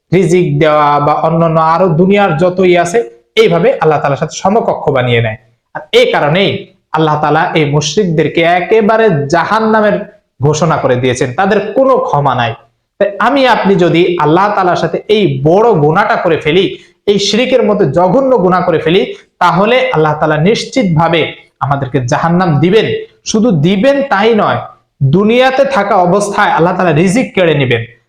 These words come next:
কারণ আমি যখন পাঁচ ওয়াক্ত নামাজ পড়ি, আল্লাহ তাআলা এই নামাজের মাধ্যমে আমার রিজিক দিয়ে থাকেন। কারণ নামাজটা আল্লাহ তাআলার ইবাদত, আল্লাহ তাআলার শুকরিয়া আদায় করা হয়, আল্লাহ তাআলার জিকির করা হয়।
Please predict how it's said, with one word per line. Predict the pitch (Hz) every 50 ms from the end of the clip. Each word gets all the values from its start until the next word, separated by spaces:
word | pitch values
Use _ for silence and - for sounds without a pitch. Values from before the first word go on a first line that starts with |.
| _ _
কারণ | - 180 175 175
আমি | 175 180 208 220
যখন | 190 202 185 - - 196 202 196
পাঁচ | 190 190 175 170 -
ওয়াক্ত | 190 180 - 185
নামাজ | 156 139 139 143 165 180 - - -
পড়ি, | 147 135 139 170 247 - - - _ _ _ _ _ -
আল্লাহ | 202 208 202
তাআলা | 208 208 208
এই | 202
নামাজের | 175 156 151 165 175 175 196
মাধ্যমে | 196 196 190 175 180 208 214 226 240 233 - - - _ -
আমার | 151 156 151
রিজিক | 139 147 165 165 165 208 175 147 139
দিয়ে | 151 143 123
থাকেন। | 113 - 123 - - 123 110 107 - - _ _ _ _ _ _ _
কারণ | - 226 240 233 -
নামাজটা | 170 170 175 190 220 226 226 - 254 247
আল্লাহ | 240 180 175 180 180
তাআলার | 180 180 175 156
ইবাদত, | 143 139 156 180 185 214 233 233 - - - - -
আল্লাহ | 175 185 185 185
তাআলার | 202 180 165 170 180 208 262 - - - - _ _ _
শুকরিয়া | - - - 269 254 - 240 233 196 165
আদায় | 156 151 147 131
করা | - - 127 120
হয়, | - 127 120 117 117 - - - - _ _ -
আল্লাহ | 175 180 180 170 175 170
তাআলার | 156 147 143 147 151 185 226 240 - - - - - 143
জিকির | 131 160 214 214 233 262 240 175
করা | - 160 143 127
হয়। | 127 - - 131 127 117 104